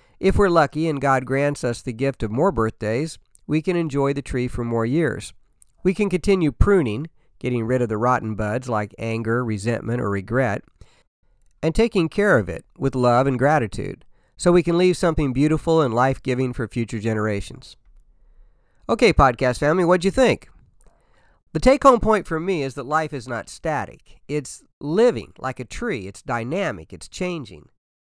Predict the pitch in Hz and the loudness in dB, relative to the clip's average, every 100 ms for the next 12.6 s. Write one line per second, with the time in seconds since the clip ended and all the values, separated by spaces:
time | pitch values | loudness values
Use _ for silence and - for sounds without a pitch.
0 | _ _ 190 226 185 - 226 226 156 139 | _ _ 0 0 -2 -4 -4 -2 -2 -4
1 | 123 - - 220 220 147 87 - - 123 | -8 -10 -6 -4 -4 -8 -12 -16 -14 -12
2 | 143 - 180 156 147 151 165 185 - - | -10 -4 -4 -2 -4 -4 -2 -4 -6 -10
3 | 107 - 110 120 156 208 123 - _ _ | -12 -8 -6 -2 0 0 -2 -10 _ _
4 | _ _ _ - 185 185 254 233 160 - | _ _ _ -8 -2 0 0 -2 -4 0
5 | 175 185 147 127 123 117 170 220 - 131 | 2 2 2 -4 -6 -4 -2 -2 -4 -8
6 | 135 143 160 151 135 120 113 110 - 104 | -6 -6 -2 0 -2 -2 -4 -6 -6 -8
7 | 98 - - 143 127 85 - _ _ _ | -8 -10 -8 -4 -4 -4 -12 _ _ _
8 | _ _ 156 160 208 208 190 143 131 156 | _ _ -10 -6 0 2 2 -2 0 0
9 | 180 - 175 - 147 147 156 139 135 131 | 0 -4 -2 0 0 -4 -6 -8 -4 -4
10 | 120 113 120 127 - 123 113 101 85 101 | -4 -2 0 0 -2 -6 -4 -4 -6 -12
11 | - _ _ _ 135 135 160 175 - 113 | -18 _ _ _ -6 -2 0 -2 -2 -4
12 | 101 98 87 - - | -4 -4 -6 -8 -14